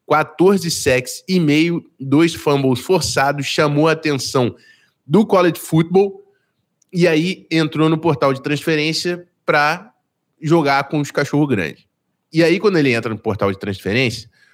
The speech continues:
o cara que não tinha produção nenhuma no high school, foi pra F C S, ninguém sabia nem quem era direito antes de jogar a bola, recebeu mais de trinta ofertas. Tem Texas, L S U, U S C,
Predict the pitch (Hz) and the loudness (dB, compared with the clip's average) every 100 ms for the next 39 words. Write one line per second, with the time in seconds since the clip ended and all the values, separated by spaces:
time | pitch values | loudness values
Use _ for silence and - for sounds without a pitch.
0 | _ 123 123 - 120 117 - 113 110 123 | _ -8 -6 -2 0 0 -4 -8 -4 -4
1 | 107 113 - 147 147 135 131 110 92 113 | -4 -6 -4 -2 0 0 0 0 0 0
2 | 107 - - - _ _ _ _ - 127 | 0 -4 -18 -20 _ _ _ _ -2 -2
3 | 135 123 120 - 98 113 110 98 - 110 | 2 0 0 -4 0 2 0 -4 -10 -6
4 | 127 123 107 117 131 131 117 113 110 101 | -4 -4 -2 -2 -2 -2 0 0 0 0
5 | 117 113 104 - 101 101 104 92 117 127 | 0 0 -6 -6 -4 0 0 0 2 2
6 | 87 - _ _ _ _ _ 123 123 127 | 0 -6 _ _ _ _ _ -2 0 0
7 | 117 147 131 135 175 175 175 - 165 190 | 2 2 2 0 0 -2 -6 -4 -2 -2
8 | 190 208 - 147 127 120 - 143 - _ | 0 0 0 0 0 0 -4 -4 -6 _
9 | _ _ - 147 143 - 127 135 - 110 | _ _ -4 -2 -2 -2 -2 -2 -4 -4
10 | 92 104 131 131 120 - 107 143 135 104 | -2 0 0 0 -2 -4 0 2 2 0
11 | 87 127 151 139 - - - 147 139 90 | -2 0 4 2 0 -6 -4 -2 -2 -4